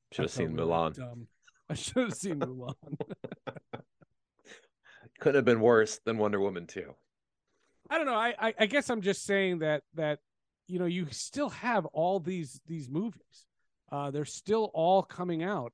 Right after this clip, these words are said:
Speaker 2: Um,
Speaker 1: Yeah.
Speaker 2: The Flash is set to come out June twenty-third, twenty twenty-three.
Speaker 1: And I'm excited. I was excited for that film. I wanted to s-, I wanted to see Michael Keaton reprise that role as Batman. That guy, and you think having
Speaker 2: And
Speaker 1: him
Speaker 2: Ben
Speaker 1: be
Speaker 2: Affleck is also in it.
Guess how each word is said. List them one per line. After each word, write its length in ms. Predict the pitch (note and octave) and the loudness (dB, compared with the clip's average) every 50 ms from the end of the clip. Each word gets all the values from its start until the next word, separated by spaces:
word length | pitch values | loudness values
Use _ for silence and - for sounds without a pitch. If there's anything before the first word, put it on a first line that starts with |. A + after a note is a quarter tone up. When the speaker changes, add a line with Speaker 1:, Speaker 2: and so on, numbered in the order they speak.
| _ | _
Speaker 2:
Um, 220 | - C#3 C#3 C3+ C#3 | -4 -4 0 4 6
Speaker 1:
Yeah. 140 | D#3 G#2+ - - _ _ _ _ | 6 6 4 0 _ _ _ _
Speaker 2:
The 80 | - D#3 | -6 -6
Flash 500 | - - D#3 E3+ E3 F3 F#3 F3+ - - | -4 4 6 8 8 10 8 6 4 0
is 80 | F3 - | -4 -6
set 320 | - - E3 D#3+ - - | -2 0 0 0 0 -2
to 80 | - F3 | -12 -18
come 240 | - - E3 D#3+ | -10 -8 -6 -6
out 220 | D#3 D#3 D#3+ E3 - _ | -4 -4 -4 -6 -8 _
June 220 | - E3 E3+ F3+ | -10 -8 -8 -8
twenty-third, 640 | D#3 - F3+ F3 F3+ F3 - - C#3 D3+ F3 E3+ | -8 -8 -6 -4 -4 -6 -4 -6 -6 -6 -6 -8
twenty 240 | - - D#3 D#3+ E3 | -8 -8 -6 -6 -6
twenty-three. 720 | D3+ - D#3+ D#3+ D#3+ E3 - - C3+ B2 B2+ C3 D#3 D#3+ - | -6 -8 -8 -6 -6 -8 -8 -10 -12 -12 -10 -10 -10 -4 0
Speaker 1:
And 120 | - C#3 D3+ | 2 6 8
I'm 160 | F#3 B3 F4 | 8 8 8
excited. 340 | F4+ - - - C3+ C#3+ - | 6 4 4 4 4 4 6
I 120 | - D#3+ G#3 | 6 6 6
was 160 | A#3+ D4+ C#4 | 6 6 2
excited 480 | C#4 - - - E3 D#3+ F#3 E3 D#3+ - | 2 -2 4 6 6 8 8 6 2 0
for 80 | - | 2
that 220 | B2+ B2 G2+ - - | 4 4 4 4 2
film. 160 | A2 F#2 F#2 | 0 2 4
I 100 | G#2 C3 | 4 4
wanted 300 | C#3 B2+ D3+ E3 D3+ C3+ | 4 4 2 2 0 -2
to 60 | B2 | -6
s-, 40 | - | -4
I 100 | - C3 C#3+ | 0 0 2
wanted 220 | C#3 D#3+ F3+ F#3+ | 2 2 0 0
to 120 | F3 C#3+ - | -2 -4 -6
see 140 | - C#3 | -6 -4
Michael 320 | B2+ A#2+ A#2 A2+ - A2 G2 | -2 0 -2 0 0 -2 -6
Keaton 280 | - A2 G2+ D#2 F2+ | -4 -8 -10 -8 -6
reprise 440 | F#2+ F#2+ - - A2 G2+ G2 F#2+ F2+ | -8 -8 -2 2 4 4 4 4 2
that 160 | - G2 F2+ | 0 -4 -2
role 180 | - F#2 F2+ F2 | 0 0 0 0
as 100 | E2+ D#2 | -2 -2
Batman. 380 | D#2 E2+ E2+ D2 D#2+ E2+ E2 F2+ | 0 0 0 0 0 -2 -2 2
That 220 | G#2 C3 C3+ - | 2 2 2 4
guy, 140 | D3 B2+ - | 2 2 4
and 120 | D#3 D#3+ | 4 4
you 80 | F3+ F#3 | 2 6
think 300 | F#3 A3 A3+ A3 - - _ - _ _ _ _ _ _ _ | 8 8 6 6 2 -8 _ -20 _ _ _ _ _ _ _
having 360 | D#3+ F3 F3+ F3+ D#3+ D3 C3 | 4 6 6 6 4 4 2
Speaker 2:
And 180 | F3 G#3 A3+ A#3 | 0 0 0 4
Speaker 1:
him 220 | - A3 A3 G#3+ | 6 6 8 8
Speaker 2:
Ben 160 | G3+ G#3 A#3+ | 8 6 6
Speaker 1:
be 80 | B3 D#4 | 6 6
Speaker 2:
Affleck 240 | - E3+ D#3 - - | 6 6 4 4 0
is 100 | D3+ B2 E3+ | -2 0 2
also 280 | E3+ - - E3 E3 | 0 0 0 -2 -2
in 120 | G#3+ C4 A3+ | -2 -2 -4
it. 100 | - | -8